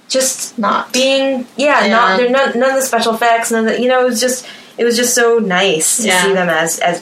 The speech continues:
Speaker 1: people.
Speaker 2: That is a good scene.
Speaker 1: It's a great scene.
Speaker 2: Yeah.
Speaker 1: I showed it to my friend who hasn't watched Avengers at all.
Speaker 2: Right.
Speaker 1: At all.
Speaker 2: Yeah.
Speaker 1: And he loved, he's
Speaker 2: I think
Speaker 1: like,
Speaker 2: it's online, that scene.
Speaker 1: yeah, and he's like, "I've, I've watched that scene, like, over and over again all day today."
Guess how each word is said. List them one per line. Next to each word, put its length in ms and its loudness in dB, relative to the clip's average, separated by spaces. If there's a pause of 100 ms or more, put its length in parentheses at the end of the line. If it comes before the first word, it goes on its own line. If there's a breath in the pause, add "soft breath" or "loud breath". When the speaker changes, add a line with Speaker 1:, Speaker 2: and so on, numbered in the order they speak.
Speaker 1:
people. 340 -6
Speaker 2:
That 160 0
is 100 0
a 60 -4
good 180 -8
scene. 340 -6 (280)
Speaker 1:
It's 100 -12
a 40 -16
great 220 -2
scene. 380 -4 (140)
Speaker 2:
Yeah. 260 -2
Speaker 1:
I 40 0
showed 160 2
it 100 0
to 40 -2
my 140 2
friend 240 0
who 60 -2
hasn't 260 0
watched 240 0
Avengers 400 -2
at 160 0
all. 400 0 (280)
Speaker 2:
Right. 200 2
Speaker 1:
At 80 2
all. 340 2
Speaker 2:
Yeah. 300 0 (160)
Speaker 1:
And 100 0
he 80 0
loved, 280 2
he's 80 2
Speaker 2:
I 20 2
think 180 2
Speaker 1:
like, 40 2
Speaker 2:
it's 60 2
online, 300 2
that 160 0
scene. 340 -4
Speaker 1:
yeah, 220 2
and 100 0
he's 140 2
like, 300 0
"I've, 340 0
I've 140 0
watched 180 0
that 140 0
scene, 160 -4
like, 200 -4
over 200 -2
and 80 0
over 160 0
again 200 0
all 140 0
day 160 0
today." 400 2